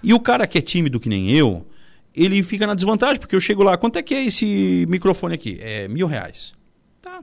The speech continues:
vou querer." Eu analiso comigo mesmo, "Tenho condição?" "Tenho, vou levar mil reais, tá aqui o mil reais e tal." Aí chega lá o João, "Quanto é que é esse microfone?" "Mil reais." "Ô, tá louco, mil reais é uma roubalheira, não, porque não sei o quê,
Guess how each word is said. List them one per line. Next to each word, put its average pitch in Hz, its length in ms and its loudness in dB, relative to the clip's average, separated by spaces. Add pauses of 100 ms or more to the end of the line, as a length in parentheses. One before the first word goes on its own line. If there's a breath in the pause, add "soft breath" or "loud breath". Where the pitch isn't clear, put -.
vou 131 160 -10
querer." 196 240 -8
Eu 143 160 4
analiso 165 520 2
comigo 165 260 -2
mesmo, 214 260 0
"Tenho 139 140 -4
condição?" 139 360 -6
"Tenho, 143 260 -4
vou 143 100 -2
levar 165 300 -6
mil 165 180 -8
reais, 139 300 -8
tá - 60 -8
aqui 139 140 -8
o 127 40 -4
mil 135 140 -2
reais 160 240 -8
e - 20 -20
tal." - 200 -14 (540 loud breath)
Aí - 160 0
chega 226 260 0
lá 214 160 6
o 226 80 6
João, 196 360 4 (160)
"Quanto 208 160 -4
é 247 40 -4
que 226 60 -10
é 226 40 -8
esse - 80 -8
microfone?" 175 440 -2
"Mil 143 220 -2
reais." 120 260 -2
"Ô, - 100 -8
tá - 180 -6
louco, 554 340 0
mil 190 140 -8
reais 240 360 -2
é 254 60 -4
uma 214 120 0
roubalheira, 202 580 0
não, 247 200 -6
porque 320 240 -14
não 160 100 -16
sei 170 120 -18
o - 20 -20
quê, 262 140 -4